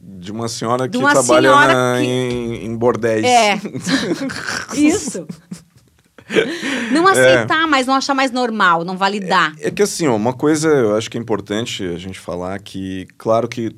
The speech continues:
Speaker 1: todo término, toda coisa, a gente passa pelo luto, como tu
Speaker 2: Passa,
Speaker 1: falou, né?
Speaker 2: passa.
Speaker 1: Mas a gente tem que entender uma coisa, assim, a, a pessoa mais importante da nossa vida,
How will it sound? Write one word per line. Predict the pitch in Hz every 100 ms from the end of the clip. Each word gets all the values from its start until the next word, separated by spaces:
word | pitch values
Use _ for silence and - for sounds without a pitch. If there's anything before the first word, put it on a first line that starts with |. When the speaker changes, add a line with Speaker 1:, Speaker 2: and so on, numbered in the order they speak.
| _
Speaker 1:
todo | 127 139 139
término, | 131 - 110 127 117 104 98 92
toda | 113 117 120
coisa, | 120 117 113
a | 107
gente | 120 127
passa | - 156 -
pelo | - 156 156
luto, | 131 151 -
como | 127 123
tu |
Speaker 2:
Passa, | 208 143
Speaker 1:
falou, | 107 101 95
né? | 92
Speaker 2:
passa. | 170 135 131 - - - - -
Speaker 1:
Mas | 113 127 135 143
a |
gente | 139 165 180
tem | 170
que | 160
entender | 160 147
uma | 151 151
coisa, | 151 110 101 95
assim, | - 90
a, | 92 -
a | 101
pessoa | - 131 131 - - 156 185 175 -
mais | 110 127 147 170 175 190 190 160
importante | 160 147 127 - 107 110 110 - - - _
da | 104
nossa | 101 104 131 - 135
vida, | 87 87 101 110